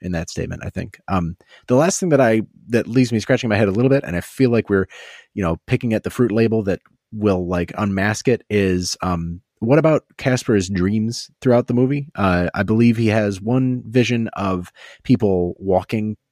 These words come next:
to their death at the top of a foggy mountain.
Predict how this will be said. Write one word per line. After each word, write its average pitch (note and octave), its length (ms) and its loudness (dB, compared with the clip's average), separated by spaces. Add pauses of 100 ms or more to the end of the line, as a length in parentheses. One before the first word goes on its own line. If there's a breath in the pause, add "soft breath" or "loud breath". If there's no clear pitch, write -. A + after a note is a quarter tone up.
(100)
to F#2 240 -2
their F#2 180 2
death F2+ 380 -2
at F#2 80 -4
the F#2+ 80 -8
top F#2+ 240 -4
of F2+ 100 -4
a E2 60 -8
foggy F2+ 400 -2
mountain. F#2+ 420 -6